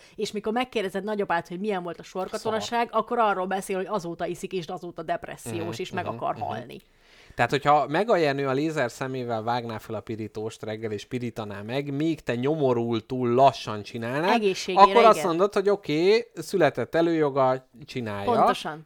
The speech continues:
Speaker 2: De ott állítanád meg, hogy mondjuk, tehát, hogy
Speaker 1: Tehát,
Speaker 2: például
Speaker 1: hogy ő döntsön az én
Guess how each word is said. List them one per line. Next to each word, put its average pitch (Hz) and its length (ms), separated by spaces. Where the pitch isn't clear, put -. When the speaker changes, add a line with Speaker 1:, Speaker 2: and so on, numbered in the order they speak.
Speaker 2:
De 156 520
ott 190 480
állítanád 127 720
meg, 123 220
hogy 127 120
mondjuk, 147 520
tehát, - 180
hogy 107 120
Speaker 1:
Tehát, 165 220
Speaker 2:
például 135 260
Speaker 1:
hogy 269 40
ő 240 80
döntsön 196 500
az 214 220
én 175 460